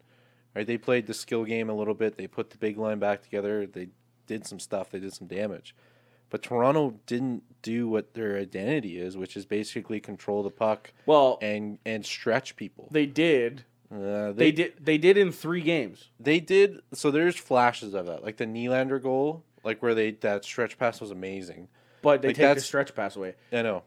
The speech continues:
Speaker 2: Uh, it was one of the things I saw on Twitter today, and it's like, you'd think after the thousandth stretch pass that didn't work in Game seven,
Speaker 1: That's what I'm
Speaker 2: they'd
Speaker 1: saying.
Speaker 2: stop trying.
Speaker 1: That's what I'm saying. Like, you gotta, you gotta be able to play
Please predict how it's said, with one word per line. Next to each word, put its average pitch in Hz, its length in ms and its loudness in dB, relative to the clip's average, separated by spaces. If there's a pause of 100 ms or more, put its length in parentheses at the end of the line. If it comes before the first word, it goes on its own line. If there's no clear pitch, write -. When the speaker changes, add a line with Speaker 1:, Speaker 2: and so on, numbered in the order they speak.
Speaker 2:
Uh, 151 40 6
it 143 220 4
was 147 100 0
one 156 160 0
of 160 60 0
the 147 60 -4
things 147 240 -2
I 139 80 2
saw 139 140 -2
on 131 100 -2
Twitter 127 240 -2
today, 120 280 4
and 113 80 -2
it's 113 140 -8
like, 110 280 -4 (300)
you'd 151 220 0
think 175 220 4
after 156 280 6
the 135 160 4
thousandth 131 720 0
stretch 123 320 -2
pass 143 260 2
that 123 100 -10
didn't 120 180 -4
work 113 240 -4
in 139 80 -8
Game 123 200 -4
seven, 127 200 4
Speaker 1:
That's 147 100 -4
what 139 60 -2
I'm 123 80 -2
Speaker 2:
they'd 131 160 4
Speaker 1:
saying. 110 120 0
Speaker 2:
stop 113 200 2
trying. 95 360 -6 (180)
Speaker 1:
That's 135 140 -2
what 151 40 2
I'm 135 60 0
saying. 156 160 2
Like, 127 260 0 (880)
you 139 140 -6
gotta, 143 380 6
you 127 100 -2
gotta 135 120 6
be 143 120 2
able 147 160 4
to 135 60 -2
play 117 680 0